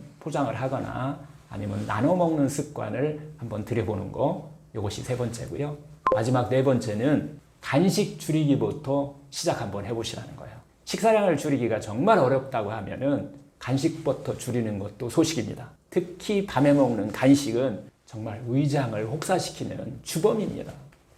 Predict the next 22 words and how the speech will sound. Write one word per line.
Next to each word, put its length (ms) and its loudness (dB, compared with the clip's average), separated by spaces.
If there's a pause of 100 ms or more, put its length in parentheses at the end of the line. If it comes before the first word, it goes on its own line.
(280)
결국 520 4
소식은요, 800 -2 (400)
나를 440 2
억제하는 640 4
것이 300 2
아니라 680 -2 (160)
내 220 6
몸을 300 4
배려하는 880 2
최고의 600 4
건강 320 2
습관이라는 580 -4
거예요. 180 -14 (280)
우리가 340 -2
또 120 0
소식이라고 560 0
얘기하면 720 -2 (140)
무조건 640 4
적게 280 0
먹는 300 2
것이 240 -4
아니라 480 -6